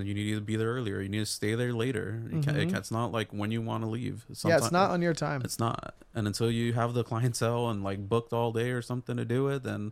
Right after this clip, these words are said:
Speaker 1: right now, that's not me. I can't do it. I have to
Speaker 2: But
Speaker 1: be
Speaker 2: even
Speaker 1: there.
Speaker 2: then, everyone has a story of, "I used to be like this." And it's like, well, you used to work like that.
Speaker 1: Yeah.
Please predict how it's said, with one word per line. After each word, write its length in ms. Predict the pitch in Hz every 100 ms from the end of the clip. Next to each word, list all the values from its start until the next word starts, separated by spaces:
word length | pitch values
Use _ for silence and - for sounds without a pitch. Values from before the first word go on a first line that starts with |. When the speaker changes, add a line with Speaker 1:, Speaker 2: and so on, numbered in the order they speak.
| - - - _ -
Speaker 1:
right 160 | 123
now, 180 | 147 151
that's 180 | 143 -
not 120 | 147
me. 240 | 147 135 101 117
I 100 | 117
can't 260 | 120 120
do 120 | 101
it. 60 | 98
I 40 |
have 140 | 113 127
to 80 | 202
Speaker 2:
But 60 |
Speaker 1:
be 80 | 220
Speaker 2:
even 180 | 233 226
Speaker 1:
there. 200 | 240 240
Speaker 2:
then, 40 | -
everyone 280 | 165 175
has 180 | 180 175
a 60 | 165
story 340 | - 156 160
of, 80 | 143
"I 120 | 107 -
used 280 | 220 -
to 60 | 180
be 180 | 190 190
like 240 | 196 175
this." 260 | 196 233 -
And 80 | 139
it's 80 |
like, 120 | 120 135
well, 100 | 120
you 180 | 117 165
used 200 | 240 -
to 80 |
work 260 | 101 131 -
like 180 | 90 -
that. 200 | 113 - - - -
Speaker 1:
Yeah. 220 | 123 101